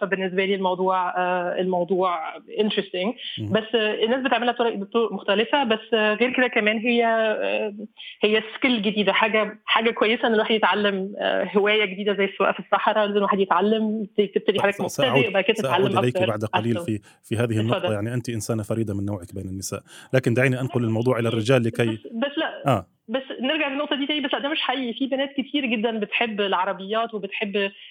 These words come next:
Speaker 1: كل الهوايات اللي هي فيها أدرينالين، فلا، هي مش حاجة فريدة زي ما ح-،
Speaker 2: فر-،
Speaker 1: مش بالظبط،
Speaker 2: فأنا
Speaker 1: مش
Speaker 2: أقول فريدة من ناحية إيجابية جدًا بالمناسبة، لست، ليس تهكمًا
Speaker 1: آه.
Speaker 2: إطلاقًا. طيب، <laughs> دعيني أنقل الموضوع إلى، إلى محمد الحيرة.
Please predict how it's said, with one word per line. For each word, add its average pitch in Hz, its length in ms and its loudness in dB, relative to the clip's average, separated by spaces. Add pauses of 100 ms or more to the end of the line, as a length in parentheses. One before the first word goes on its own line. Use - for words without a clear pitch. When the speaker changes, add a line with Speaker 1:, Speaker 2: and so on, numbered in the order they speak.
(100)
Speaker 1:
كل 233 160 0
الهوايات 214 500 0
اللي 202 140 0
هي 208 240 0
فيها 208 260 0
أدرينالين، 202 600 0 (320)
فلا، 269 240 2
هي 247 180 0
مش 220 260 -4
حاجة 233 440 0 (100)
فريدة 208 540 0 (340)
زي 214 140 0
ما 214 80 2
ح-، - 100 -4
Speaker 2:
فر-، 196 120 0
Speaker 1:
مش - 60 4
بالظبط، - 240 0
Speaker 2:
فأنا 151 200 2
Speaker 1:
مش 156 60 -2
Speaker 2:
أقول 170 160 4
فريدة 151 300 4
من 135 120 4
ناحية 139 240 2
إيجابية 123 400 4
جدًا 113 260 0
بالمناسبة، 95 500 -6
لست، 127 240 -6
ليس 123 180 2
تهكمًا 107 440 -2
Speaker 1:
آه. 233 140 -2
Speaker 2:
إطلاقًا. - 240 -6 (460)
طيب، 135 140 6
<laughs> 135 280 -2
دعيني 160 260 6
أنقل 147 220 4
الموضوع 127 340 4 (340)
إلى، 131 280 6
إلى 120 140 6
محمد 117 320 4
الحيرة. 104 340 0